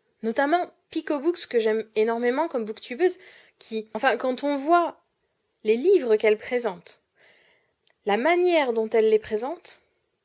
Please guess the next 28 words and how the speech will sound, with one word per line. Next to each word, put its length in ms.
évidemment 600
que 120
c'est 160
politique, 640
évidemment 640
que 120
c'est 180
militant. 520
D'ailleurs, 300
je 100
vous 60
mets 120
le 140
lien 180
vers 140
une 80
de 100
ses 180
dernières 540
vidéos 500
qui 160
parle 260
de 360
romance 480
de 100
Noël 380
et 140
de 180